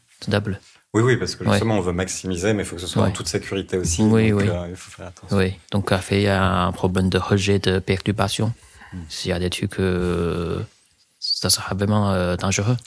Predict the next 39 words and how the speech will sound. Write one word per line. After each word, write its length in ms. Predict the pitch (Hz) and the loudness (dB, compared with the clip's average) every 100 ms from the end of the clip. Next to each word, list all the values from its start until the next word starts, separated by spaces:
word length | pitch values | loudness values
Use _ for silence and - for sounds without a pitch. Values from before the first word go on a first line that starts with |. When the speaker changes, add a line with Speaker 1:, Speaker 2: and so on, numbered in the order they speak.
| - | -10
Speaker 2:
Oui. 120 | - - - - | -10 -10 -6 2
Speaker 1:
Ouais. 80 | 101 160 120 98 98 | 4 6 4 4 2
Speaker 2:
<laughs> 460 | - - - - - | 0 -8 -14 -12 -6
Et 40 | 90 | 2
ça 120 | 113 | 4
va, 140 | 113 | 4
il 120 | 101 | 2
s'est 140 | 92 87 | 0 0
rien 180 | 101 101 | 2 4
passé 260 | 104 - | 2 2
de 100 | 101 | 0
dangereux, 640 | 98 95 101 101 110 110 101 | 0 0 0 2 4 4 2
euh, 300 | 95 95 92 | 2 0 -2
tout 100 | 92 | -2
s'est 140 | - 95 | 0 4
bien 160 | 110 | 4
Speaker 1:
Euh, 40 | 117 | 6
Speaker 2:
passé. 200 | 123 123 | 6 4
Speaker 1:
non, 200 | 123 120 | 4 4
non, 260 | 117 113 | 4 4
non, 160 | 110 107 | 4 4
c'était 320 | - 95 104 | 2 4 4
moi, 220 | 101 123 | 6 6
moi, 160 | 131 127 | 4 2
ce 80 | - | 4
que 100 | 120 | 6
j'avais 300 | 110 107 110 | 6 6 4
fait, 100 | 123 | 4
c'est 400 | - 101 98 98 | 4 4 4 4
vraiment 260 | 107 120 | 4 4
théorique. 520 | 117 113 104 104 - - | 4 2 2 0 -4 -6
Speaker 2:
Ouais. 160 | 104 87 87 | -4 -4 -2
Speaker 1:
C'est 200 | - 95 | 2 2
juste, 400 | - 107 - 101 | 4 2 2 4
euh, 320 | 98 98 95 | 6 6 6
simulation, 960 | - 104 104 104 98 113 113 123 127 | 6 4 6 4 2 4 6 6 4
Speaker 2:
Hmm. 680 | 127 85 _ _ _ _ - | 2 -6 _ _ _ _ -2
Speaker 1:
euh, 20 | |
mathémat-, 400 | 92 98 - 104 | 2 2 4 2